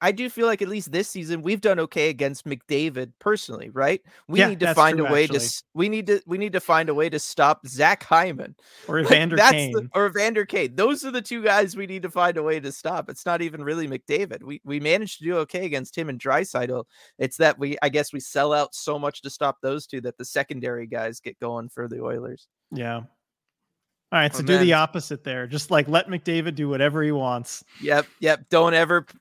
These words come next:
Speaker 1: don't ever cover him. He might, maybe, maybe he'll have so much time and space, he'll get, like, analysis paralysis. He won't know what to do 'cause he's never had
Speaker 2: <laughs>
Speaker 1: that. Like, going back to the age of six,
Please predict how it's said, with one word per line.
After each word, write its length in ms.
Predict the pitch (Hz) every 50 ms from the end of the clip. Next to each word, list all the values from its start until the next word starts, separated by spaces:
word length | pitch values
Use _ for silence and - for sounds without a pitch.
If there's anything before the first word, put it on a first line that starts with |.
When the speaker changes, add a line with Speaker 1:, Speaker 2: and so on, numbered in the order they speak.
| _ -
Speaker 1:
don't 220 | - 170 170 175
ever 200 | 180 175 175 165
cover 300 | - - 247 - 151 170
him. 140 | 160 127 - - - - - -
He 100 | 214 240
might, 200 | 262 247 170 - _ _ _
maybe, 420 | - 160 175 202 214 254 247 - -
maybe 480 | 135 143 160 190 185 226 233 233 226 - _ _ -
he'll 160 | 175 170 160
have 180 | 175 170 165
so 160 | - - 175 165
much 200 | 180 175 - -
time 240 | - - 156 160
and 100 | 165 156
space, 320 | - - - 160 165 175 -
he'll 80 | 160
get, 220 | 135 127 143 - -
like, 200 | 143 139 - -
analysis 600 | - 135 131 131 135 143 143 139 - 160 143 -
paralysis. 800 | - - 139 127 123 131 139 143 151 - - 170 180 - - _
He 140 | - 156 147
won't 240 | 151 160 160 - 156
know 160 | 143 147 156
what 180 | 151 147 - -
to 100 | - 139
do 280 | 123 127 131 151 165
'cause 160 | - - 131
he's 160 | 135 135 127 127
never 280 | 139 139 139 147 139
had 220 | 120 117 127 135 131
Speaker 2:
<laughs> 60 | 135
Speaker 1:
that. 240 | 151 160 175 - 151
Like, 120 | 143 -
going 220 | - 170 160 147
back 220 | 131 151 143 147 -
to 80 | 160
the 100 | 139 135
age 180 | 135 147 135 -
of 120 | 131 135
six, 460 | - - - 160 143 151 - - -